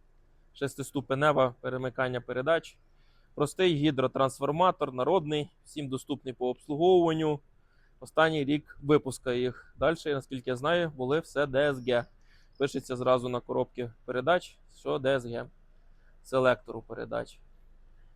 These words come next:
Шикарний колір, автомобіль після детейлінгу, чистенький зовні і зсередини. Він в такому стані і зберігався попереднього єдиного власника. Шикарна історія.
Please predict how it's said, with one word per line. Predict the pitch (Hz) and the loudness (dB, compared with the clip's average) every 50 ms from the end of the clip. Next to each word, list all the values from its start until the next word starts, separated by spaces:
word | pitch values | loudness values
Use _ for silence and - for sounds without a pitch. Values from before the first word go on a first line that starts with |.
| - - - | -20 -20 -16
Шикарний | - - 170 156 - - 160 147 139 131 127 131 127 | -8 -2 -2 0 4 8 8 8 8 6 2 -2 -4
колір, | - - 165 180 180 170 170 170 | -2 2 4 4 6 6 4 4
автомобіль | 165 135 - - - 127 131 139 143 139 | 2 -6 -8 -10 -10 -6 -4 -4 -4 -4
після | - - 131 - - 131 123 | -4 -8 -10 -8 -4 -6 -4
детейлінгу, | 123 127 - - 160 170 170 165 165 156 151 151 143 135 | -4 -4 -2 0 2 2 2 2 0 -2 -2 -4 -6 -6
чистенький | - - - - - 143 135 127 117 - 127 | -8 -14 -14 -6 -4 -4 -4 -4 -6 -8 -8
зовні | 123 131 165 180 170 165 165 160 156 - - - - - - - - - - - - - - - - - - - - | -4 0 0 0 0 0 -4 -4 -6 -8 -12 -20 -20 -20 -20 -20 -20 -20 -20 -20 -20 -20 -20 -20 -20 -20 -20 -20 -20
і | 110 | -18
зсередини. | - - 123 127 156 175 170 151 160 156 151 151 147 147 - - - - - - - - - | -8 -2 2 6 6 6 6 4 0 0 0 -2 -2 -4 -8 -14 -20 -20 -20 -20 -20 -14 -8
Він | 160 160 143 | -6 -6 -6
в | - | -6
такому | 139 - - 139 135 131 127 | -6 -4 -4 -4 -2 -4 -6
стані | - - 139 135 131 127 123 123 123 127 127 | -2 0 0 0 0 0 -4 -4 -4 -4 -4
і | 117 - - - - | -6 -8 -14 -20 -12
зберігався | 123 120 135 135 135 131 135 135 - - 135 | -2 0 2 2 4 4 4 2 2 -2 -12
попереднього | 120 - 127 123 - 127 131 127 120 127 123 | -8 -8 -8 -2 0 2 2 2 0 -2 -6
єдиного | 120 123 127 120 123 123 123 123 123 120 | -4 -4 -2 -2 -2 -2 0 0 0 0
власника. | 123 131 156 175 165 - - 143 - 139 135 | 2 4 4 4 4 2 -6 -8 -6 -6 -8
Шикарна | - - 120 - 135 123 120 120 120 120 | -8 -8 -4 0 0 0 0 0 -6 -10
історія. | 117 - - - 170 175 180 170 165 151 143 | -10 -10 -6 -2 0 2 2 4 2 0 0